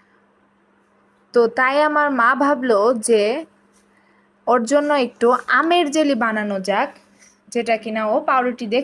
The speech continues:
খেতে পারবে। তো চলুন তাহলে আম্মু কিভাবে আমের এই জেলিটি বানাচ্ছে সেটা আপনাদের সাথে শেয়ার করি। তো প্রথমে আমগুলোকে কেটে নিচ্ছে। সে আমগুলোকে এখন ছিলে নিয়ে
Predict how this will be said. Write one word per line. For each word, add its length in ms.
খেতে 260
পারবে। 280
তো 60
চলুন 240
তাহলে 300
আম্মু 180
কিভাবে 360
আমের 300
এই 120
জেলিটি 340
বানাচ্ছে 380
সেটা 240
আপনাদের 320
সাথে 160
শেয়ার 200
করি। 180
তো 60
প্রথমে 420
আমগুলোকে 520
কেটে 280
নিচ্ছে। 420
সে 120
আমগুলোকে 540
এখন 280
ছিলে 300
নিয়ে 180